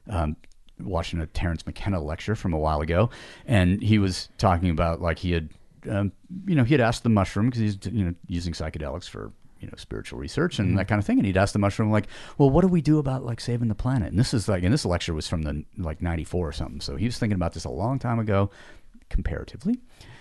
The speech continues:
Speaker 1: Um, uh, he said, like, "What are we gonna do to save the planet?" And the, and he said, "And the mushroom told me, 'Every woman naturally bear one child,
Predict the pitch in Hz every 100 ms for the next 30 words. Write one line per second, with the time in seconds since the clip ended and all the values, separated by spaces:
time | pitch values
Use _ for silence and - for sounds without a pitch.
0 | - 107 95 82 - - - - - -
1 | - - - 90 82 - - - - -
2 | - _ - - - - - - - -
3 | _ - 143 139 - 135 123 143 165 151
4 | 147 127 143 135 - - 123 110 104 -
5 | 196 131 90 85 82 104 92 - 98 87
6 | 85 139 - 160 151 120 113 101 80 98
7 | - - - - - - _ _ _ _
8 | - - - 101 110 156 135 123 110 110
9 | 113 - 92 92 98 - 113 117 95 87
10 | 90 82 92 151 151 - -